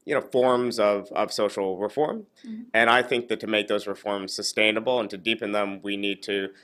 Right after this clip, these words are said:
Speaker 1: um, turn over production to, uh, worker-owned firms, not necessarily state ownership,
Speaker 2: Right.
Speaker 1: but independent worker-owned firms. Uh, most social democrats think that that's an idea that, that has, you know, came and went.
Speaker 2: Got it.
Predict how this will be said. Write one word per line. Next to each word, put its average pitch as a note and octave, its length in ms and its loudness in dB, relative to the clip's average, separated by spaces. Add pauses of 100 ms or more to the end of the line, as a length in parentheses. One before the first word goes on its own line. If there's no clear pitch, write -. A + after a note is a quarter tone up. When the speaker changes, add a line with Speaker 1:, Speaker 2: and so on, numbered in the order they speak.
(200)
Speaker 1:
um, F#2 580 2 (160)
turn A#2+ 240 4
over G#2 380 4
production F#2+ 760 -2
to, G2+ 640 -4
uh, F2+ 260 0 (160)
worker-owned G2+ 1040 -2
firms, D#3+ 380 0
not G#2+ 160 -2
necessarily G2+ 320 -4
state A2 460 -2 (100)
ownership, A2+ 560 -2
Speaker 2:
Right. - 100 -18
Speaker 1:
but G#2+ 120 0
independent G#2 400 0
worker-owned G2 380 -2
firms. D3+ 360 -2 (380)
Uh, G#2+ 180 6
most A#2 240 2
social A2 240 0
democrats G#2 460 0
think G2+ 240 -2
that G2 160 -6
that's - 340 -4 (280)
an G#2+ 120 -2
idea G2 480 0
that, F#2 300 -4 (100)
that F#2 180 -6
has, F2+ 340 -8 (160)
you G2 100 -12
know, E2+ 220 -12
came F#2 200 -4
and F2+ 100 -10
went. E2+ 340 -14 (180)
Speaker 2:
Got G#3 160 -16
it. - 120 -16